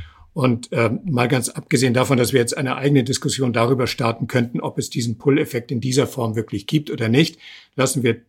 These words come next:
diesen Diskussionspunkt mal beiseite und konzentrieren uns auf den zweiten Teil des Narrativs.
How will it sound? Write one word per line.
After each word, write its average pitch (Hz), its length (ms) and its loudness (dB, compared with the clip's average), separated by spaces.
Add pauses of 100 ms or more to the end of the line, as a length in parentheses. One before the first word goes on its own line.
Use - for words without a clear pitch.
(160)
diesen 165 260 4
Diskussionspunkt 139 1040 0
mal 120 140 0
beiseite 113 580 2 (500)
und 151 180 0
konzentrieren 143 520 4
uns 147 160 4
auf - 120 -8
den 120 200 0
zweiten 139 420 2
Teil 117 160 0
des 107 160 -4
Narrativs. 107 640 -2